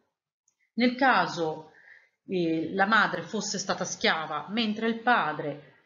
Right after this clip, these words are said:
fosse stato un cittadino libero, il bambino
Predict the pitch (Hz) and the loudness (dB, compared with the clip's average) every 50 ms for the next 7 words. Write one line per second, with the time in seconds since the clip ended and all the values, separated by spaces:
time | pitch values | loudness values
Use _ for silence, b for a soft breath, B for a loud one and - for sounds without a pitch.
0 | b b b b - 208 196 - 214 202 202 - 226 190 160 156 - - 160 156 | b b b b -4 -4 -2 -2 -4 -4 0 2 2 2 2 0 -2 -4 -4 -2
1 | 151 - - - 214 220 226 208 185 180 196 - 214 202 180 175 175 214 240 214 | -4 -4 -6 -8 -6 -4 -2 -2 0 0 0 0 0 0 0 0 0 0 0 0
2 | 196 156 143 165 202 254 320 - - - - - _ _ _ _ - 330 339 277 | -2 -2 -2 0 0 0 0 0 -4 -12 -18 -20 _ _ _ _ -2 0 2 2
3 | 381 403 403 330 220 170 156 151 180 226 247 - - - _ _ | 2 2 2 2 0 0 -2 -2 -2 -4 -4 -6 -12 -18 _ _